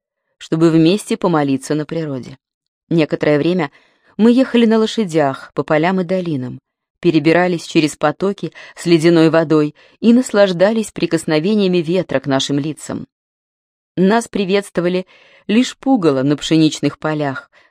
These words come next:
да стиранное бельё перед домами, болтающееся на ветру. На обратном пути Шамс придержал коня и показал на высокий дуб,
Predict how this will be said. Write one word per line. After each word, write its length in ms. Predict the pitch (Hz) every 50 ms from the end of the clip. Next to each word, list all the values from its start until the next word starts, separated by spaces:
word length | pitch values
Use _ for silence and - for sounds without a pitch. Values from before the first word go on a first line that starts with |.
| _
да 140 | - 165 170
стиранное 460 | - - - 254 269 247 240 233 214
бельё 420 | 185 160 175 170 165 160 165 185 202
перед 260 | - 180 165 156 135
домами, 480 | 135 143 139 139 139 139 135 135 135 139 - _ _ _ -
болтающееся 840 | 139 147 147 143 139 - 147 139 139 139 135 - 139 135 135 - 131
на 80 | 127 131
ветру. 400 | 127 135 - - 123 117 - - _ _ _ _ _ _ _ _ _ _ _ _ _ _ _ -
На 180 | 151 147 139 139
обратном 420 | 135 147 151 151 - 151 143 139
пути 320 | - 147 143 - - 233
Шамс 420 | 220 - - 175 180 196 190 - - - _ _ _ _ _ _
придержал 580 | - 170 185 165 175 180 180 175 175 226 240 233
коня 480 | - - 226 233 220 196 170 151 139 131
и 60 | 127
показал 480 | - 156 - - 160 156 170 185 202
на 100 | 214 208
высокий 400 | 190 202 - - 220 208 - 226
дуб, 320 | 226 196 196 185 139 _